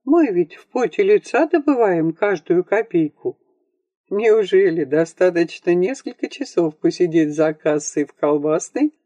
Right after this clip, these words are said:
чтобы из ангела превратиться в торговку? "Ну а он что?" спросила она. "Он сказал, что мы еще встретимся. Но теперь не двадцать первый год. Теперь они уже не избивают людей.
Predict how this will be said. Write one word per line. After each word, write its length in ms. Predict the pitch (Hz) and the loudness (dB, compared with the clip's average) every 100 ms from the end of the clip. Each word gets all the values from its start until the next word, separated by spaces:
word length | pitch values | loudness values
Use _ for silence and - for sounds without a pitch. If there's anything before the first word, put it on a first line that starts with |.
| _ | _
чтобы 480 | - - 339 277 269 | -20 -2 0 0 -2
из 160 | 226 185 | -2 0
ангела 560 | 190 214 202 208 208 | 0 -2 -4 0 0
превратиться 840 | 190 190 180 180 185 - 220 - 208 | 0 -2 2 0 0 -4 -10 -8 -10
в 60 | |
торговку? 800 | - 233 233 226 240 - - - _ _ _ _ _ _ _ - | -2 -4 -2 -6 -8 -8 -10 -12 _ _ _ _ _ _ _ -8
"Ну 220 | 208 302 | 0 2
а 140 | 359 | 4
он 280 | 381 220 165 | 2 2 -2
что?" 420 | 151 - 170 151 - _ | -4 -4 -4 -4 -10 _
спросила 720 | _ - 160 151 160 147 143 | _ -2 -2 0 -2 -2 -2
она. 340 | 143 143 147 - _ _ _ _ _ _ _ | -4 -8 -12 -16 _ _ _ _ _ _ _
"Он 260 | 160 185 208 | -4 -2 -6
сказал, 600 | - - 175 175 175 180 | -8 -2 -2 0 0 -2
что 260 | - 170 | -4 -4
мы 160 | 165 165 | 0 0
еще 260 | 160 - | 0 -2
встретимся. 880 | 160 - 147 139 - 139 - - 156 - _ _ _ _ _ | -4 -6 -4 -4 -4 -8 -8 -14 -14 -18 _ _ _ _ _
Но 260 | - 226 220 | -10 -4 -2
теперь 480 | 208 214 185 214 180 | -2 -4 0 0 0
не 160 | 196 | 0
двадцать 480 | 190 240 226 - 143 | 2 2 0 -2 -8
первый 380 | - 147 139 143 | -2 0 0 -2
год. 340 | 143 143 139 _ _ _ _ _ | 0 -2 -2 _ _ _ _ _
Теперь 380 | - 226 240 226 | -8 -4 0 2
они 260 | 214 208 196 | 2 2 2
уже 380 | 196 185 190 185 | 4 4 4 4
не 200 | 208 220 | 0 -4
избивают 600 | 196 233 214 147 135 131 | -2 -2 0 0 -2 -4
людей. 500 | 143 147 143 139 143 | -2 -2 -2 -6 -6